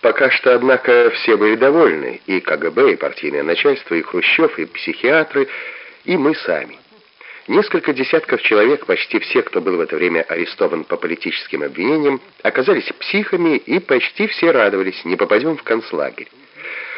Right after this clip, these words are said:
Было, правда, несколько исключений. Некто Ковальский, сам врач-психиатр из Мурманска, арестованный за антисоветскую пропаганду, как и большинство нас,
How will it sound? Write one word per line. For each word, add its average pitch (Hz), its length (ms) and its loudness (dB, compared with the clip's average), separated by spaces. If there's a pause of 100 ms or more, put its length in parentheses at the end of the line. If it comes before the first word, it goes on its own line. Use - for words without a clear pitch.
(300)
Было, 214 220 6
правда, 175 260 0
несколько 165 540 0
исключений. 90 760 -2
Некто 135 520 0
Ковальский, 101 800 0 (240)
сам 80 320 0
врач-психиатр 80 1000 -2
из 80 80 -6
Мурманска, 123 580 0 (220)
арестованный 95 560 0
за 80 220 -2
антисоветскую 82 840 -4
пропаганду, 127 640 -2 (340)
как 117 220 0
и 120 60 -4
большинство 113 640 0
нас, 107 240 0